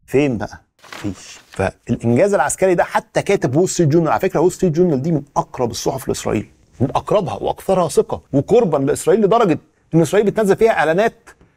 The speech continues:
عن، آه، الحرب بتاعت سبعة أكتوبر لحد دلوقتي بينزلوا إعلانات، هي وصحيفة نيويورك تايمز. برغم كده الكاتب بيتفه من الإنجاز ده، بيقول لك إيه؟ اللي بيكمل المقالة دي مقالة تانية نازلة في هاريتس. المقالة بتاعت هاريتس هي الأخطر،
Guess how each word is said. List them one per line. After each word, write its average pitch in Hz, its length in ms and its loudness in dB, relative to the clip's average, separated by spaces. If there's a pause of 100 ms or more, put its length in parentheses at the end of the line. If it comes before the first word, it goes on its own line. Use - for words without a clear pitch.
(160)
عن، 185 340 2 (140)
آه، 143 260 2
الحرب 190 280 -2
بتاعت 151 200 -6
سبعة 202 160 0
أكتوبر 220 240 0
لحد 226 220 -2
دلوقتي 214 400 2 (120)
بينزلوا 160 360 4
إعلانات، 151 260 0
هي 254 180 4
وصحيفة 196 400 0
نيويورك 202 200 2
تايمز. - 360 -4 (180)
برغم 226 340 4
كده 269 240 4
الكاتب 214 560 0
بيتفه 156 500 0
من 147 80 0
الإنجاز 143 480 -2
ده، 120 120 -6
بيقول 135 240 0
لك - 160 -6
إيه؟ - 60 -12 (500)
اللي 127 120 4
بيكمل 190 420 0
المقالة 165 460 -2
دي 131 260 -2
مقالة 170 380 0
تانية 170 280 -2
نازلة 147 240 -2
في - 180 -8
هاريتس. - 520 -4 (1120)
المقالة 123 240 2
بتاعت - 200 -14
هاريتس 139 440 0
هي - 60 2
الأخطر، - 580 -4